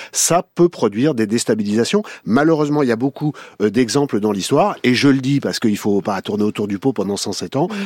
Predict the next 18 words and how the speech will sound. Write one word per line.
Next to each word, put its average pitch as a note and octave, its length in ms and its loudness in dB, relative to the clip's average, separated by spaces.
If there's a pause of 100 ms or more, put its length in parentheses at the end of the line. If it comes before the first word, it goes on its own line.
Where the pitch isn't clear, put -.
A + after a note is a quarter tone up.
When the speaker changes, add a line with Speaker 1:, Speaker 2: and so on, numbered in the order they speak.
(100)
Speaker 1:
La A2 120 -2
question C#3 360 0
de A2 100 0
l'islamisme B2+ 640 0
en A2 60 0
France A#2+ 320 -2
et F#2+ 60 -2
des G2 140 -4
dégâts A#2+ 340 0 (320)
politiques D3+ 720 0
et D3 100 6
de C#3 100 4
violence, B2+ 520 0 (340)
euh, A2 180 4
qui, A#2+ 220 -2
qui - 160 0
en A#2 120 2
résultent A2 400 0